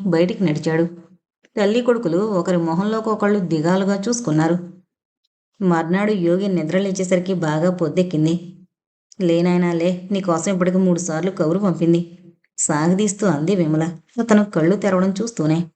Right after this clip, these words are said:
"ఎవరు స్వరాజ్యమక్కయ్యా?" బ్రష్ మీద పేస్ట్ వేసుకుంటూ అడిగాడు యోగి. "అవును, ఇంకెవరు? ఆమె." "ఎందుకట?" "ఇంకెందుకు, తమ్ముడు వచ్చావని ఏ ఇడ్లీలో గారెలో చేసి ఉంటుంది." "మరేమనుకున్నావు?"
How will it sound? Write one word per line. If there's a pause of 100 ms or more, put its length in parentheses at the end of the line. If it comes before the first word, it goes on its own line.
(840)
"ఎవరు
స్వరాజ్యమక్కయ్యా?" (400)
బ్రష్
మీద
పేస్ట్
వేసుకుంటూ
అడిగాడు
యోగి. (440)
"అవును,
ఇంకెవరు? (100)
ఆమె." (880)
"ఎందుకట?" (640)
"ఇంకెందుకు, (260)
తమ్ముడు
వచ్చావని
ఏ
ఇడ్లీలో
గారెలో
చేసి
ఉంటుంది." (880)
"మరేమనుకున్నావు?"